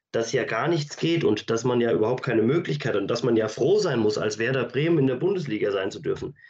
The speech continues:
Pff, also da tue ich mich echt schwer mit und das ist auch nicht der Anspruchsgedanke, den ich, den ich mir wünsche,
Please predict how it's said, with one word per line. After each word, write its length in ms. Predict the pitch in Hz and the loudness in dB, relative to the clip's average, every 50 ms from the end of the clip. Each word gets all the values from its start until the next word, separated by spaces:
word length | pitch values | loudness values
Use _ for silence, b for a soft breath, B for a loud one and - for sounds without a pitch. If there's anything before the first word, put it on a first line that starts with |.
| B B B B B B B B B B _ _ _ _ - - | B B B B B B B B B B _ _ _ _ -8 -4
Pff, 460 | - - - 147 - - - - - - | -4 -2 0 0 0 0 -2 -4 -4 -4
also 160 | 107 113 123 | -4 -2 -2
da 40 | 120 | 0
tue 160 | - 151 175 | 0 0 2
ich 120 | 165 143 | 2 2
mich 160 | 160 147 143 | 0 2 2
echt 220 | - - 143 143 - | 2 0 0 -2 -2
schwer 240 | - 135 147 156 175 | -2 -2 0 0 0
mit 160 | 175 170 - | 0 2 2
und 140 | - 139 123 | 2 2 2
das 160 | 123 123 - | 0 0 0
ist 120 | - 143 | 0 0
auch 120 | 147 135 131 | 0 0 0
nicht 200 | 143 143 143 131 | 0 0 0 0
der 120 | 117 - | -2 0
Anspruchsgedanke, 920 | - 156 151 - - 143 143 139 143 - - - 117 - 120 127 135 135 - | 0 -2 -4 -2 -2 0 0 0 0 -2 -8 -8 -4 -2 0 0 0 0 2
den 160 | 120 120 120 | 2 2 2
ich, 240 | 123 123 123 - - | 2 2 0 -4 -2
den 160 | 123 113 117 | 0 2 2
ich 160 | 117 117 - | 2 0 0
mir 160 | 110 110 104 | 0 0 2
wünsche, 460 | 110 127 151 165 147 165 160 165 151 | 2 2 2 2 0 0 -2 -2 -4